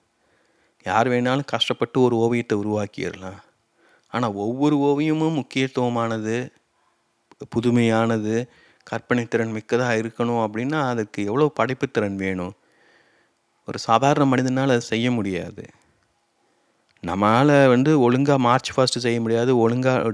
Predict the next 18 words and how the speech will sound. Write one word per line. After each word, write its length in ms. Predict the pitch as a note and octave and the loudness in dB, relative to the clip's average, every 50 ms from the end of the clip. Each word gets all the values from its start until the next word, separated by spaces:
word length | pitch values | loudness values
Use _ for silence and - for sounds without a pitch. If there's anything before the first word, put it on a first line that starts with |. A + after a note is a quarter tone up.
| G#2 G#2 | 0 2
டயட் 220 | G#2 G#2+ A#2 - - | 2 2 2 0 -2
இருக்க 240 | - A#2 A2 - A2+ | -4 -4 -4 -4 -4
முடியாது, 600 | G#2+ G#2+ G#2 G#2+ G#2 G#2 G#2+ A2 B2 A#2 G#2+ A2 | -4 -2 -2 -2 0 0 0 0 -2 -2 -4 -4
ஒழுங்கா 180 | A#2 A#2 A#2+ B2 | -4 -2 -2 -2
உடற்பயிற்சி 540 | A#2 G#2+ G#2+ A#2 - - A#2+ A2+ - A2 | 0 0 -2 -2 -2 -2 -2 -2 -2 -4
செய்ய 240 | - - G2+ G2+ G2 | -6 -4 -4 -4 -4
முடியாது. 500 | F#2+ F#2+ F#2 G2 G2 F#2+ F#2+ A2 A2+ - | -4 -4 -4 -4 -4 -4 -2 -2 -2 -2
அந்த 320 | - G2 G#2+ A2 A2+ A#2 A#2 | -2 -2 -2 -2 -2 0 2
அளவு 180 | A#2+ B2+ B2 | 2 2 2
கூட 180 | A#2+ C3+ D3 D3+ | 2 0 0 0
நம்மால 500 | D3 C3 A#2+ A#2 A2+ A2+ B2 C3+ D3+ E3 - - - - - _ - _ _ _ _ | -2 -2 -4 -2 -2 -2 0 0 -2 -4 -6 -10 -20 -20 -20 _ -20 _ _ _ _
நம் 140 | - G#2 G#2+ | -8 -6 -4
மனதை 400 | G#2+ G#2+ A2 A#2 A#2+ B2+ B2+ A#2+ | -2 0 0 2 2 2 2 0
கட்டுப்படுத்த 560 | - - G#2 - B2+ - - G#2+ - - G#2 | 0 -2 -4 -4 -2 0 0 0 0 0 -4
முடியாது. 640 | G2+ F#2+ G2 G2+ G2 F2+ F2 F2 F#2 F#2 F#2 A2 - - _ _ _ _ _ _ _ _ _ _ _ _ _ _ _ _ _ _ _ | -4 -2 -2 -2 -2 -2 -2 -4 -8 -10 -12 -12 -14 -18 _ _ _ _ _ _ _ _ _ _ _ _ _ _ _ _ _ _ _
அப்போ 160 | _ - A#2 | _ -4 -2
நம்மளுக்கு 380 | A#2+ A#2+ B2+ C3 C3+ C3+ C3 - | 0 0 2 2 2 2 0 0
எங்க 300 | C3+ B2 C#3 D3+ D#3+ | -2 -2 0 0 -2